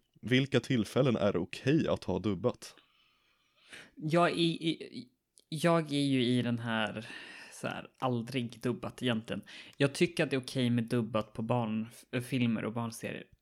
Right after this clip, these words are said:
Speaker 2: eh, när man inte känner sig, liksom, tillräckligt okej för att kunna läsa texten.
Speaker 1: Mm.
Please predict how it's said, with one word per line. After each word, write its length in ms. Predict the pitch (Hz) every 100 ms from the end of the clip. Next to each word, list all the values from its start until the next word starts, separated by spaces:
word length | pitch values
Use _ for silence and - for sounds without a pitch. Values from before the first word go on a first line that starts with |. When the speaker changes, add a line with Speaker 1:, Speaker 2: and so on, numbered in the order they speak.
| -
Speaker 2:
eh, 220 | 127 117
när 140 | 120
man 160 | 120 120
inte 240 | 113 117
känner 300 | 113 113 107
sig, 380 | 107 - 110 104 - _ _
liksom, 400 | - 117 117 110 - _ -
tillräckligt 800 | 123 110 104 - 110 - - - _ _
okej 420 | - 117 120 107 -
för 200 | - 110
att 180 | 110 -
kunna 180 | - 110
läsa 360 | 113 104 -
texten. 380 | 117 117 - 117 - - - 147
Speaker 1:
Mm. 240 | 107 98